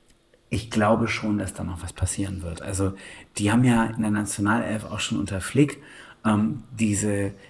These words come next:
diese geilen Offensivspieler, die relativ viel Bock haben. Und dann hast du da knüppelharte Innenverteidiger, die ja alle relativ hoch spielen. Hummels hat zum Beispiel auch nicht gespielt.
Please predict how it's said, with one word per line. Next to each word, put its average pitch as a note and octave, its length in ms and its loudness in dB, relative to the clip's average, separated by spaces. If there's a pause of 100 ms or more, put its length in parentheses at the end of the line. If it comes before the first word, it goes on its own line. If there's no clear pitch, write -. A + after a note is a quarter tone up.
(160)
diese G2+ 220 2
geilen B2+ 360 2
Offensivspieler, C#3 760 2
die B2 100 0
relativ A2+ 420 0
viel G#2 220 0
Bock B2 240 0
haben. D#3 300 2 (640)
Und A2+ 120 6
dann A2+ 180 8
hast A#2 180 0
du A#2 60 2
da G#2+ 380 2
knüppelharte A2+ 840 0 (400)
Innenverteidiger, C#3 760 4
die A2+ 80 2
ja G2+ 100 0
alle A2+ 220 2
relativ G#2+ 380 0
hoch B2 160 2
spielen. D#3 420 4 (500)
Hummels C3 360 6
hat - 140 -6
zum C#3 140 0
Beispiel C3+ 300 -2
auch B2+ 120 -4
nicht C#3+ 200 2
gespielt. D#3+ 480 0